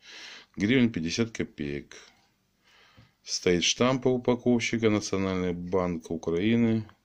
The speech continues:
банкнот на монетный двор и номер двадцать третий. Ну, в упаковочке, как говорится,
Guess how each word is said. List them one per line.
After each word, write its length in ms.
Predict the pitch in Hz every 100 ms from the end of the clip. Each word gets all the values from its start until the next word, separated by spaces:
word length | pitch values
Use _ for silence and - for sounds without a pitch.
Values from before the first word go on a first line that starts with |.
| _ _ _ _ _ _ -
банкнот 640 | 82 92 90 95 98 82
на 120 | 90
монетный 540 | 90 87 92 92 92
двор 380 | 85 90 113 113 -
и 240 | 90 104 -
номер 580 | 90 87 85 80 80 82 _ _ _ _ _ _
двадцать 500 | - 80 87 - 82
третий. 580 | 78 78 76 73 73 73 - - _ - - - - _ _ _
Ну, 680 | 117 - 95 143 143 127 92 87 85 _
в 180 | 113 98
упаковочке, 920 | 104 107 107 123 120 110 - - 101
как 140 | 90 92
говорится, 680 | 92 95 95 - 98 90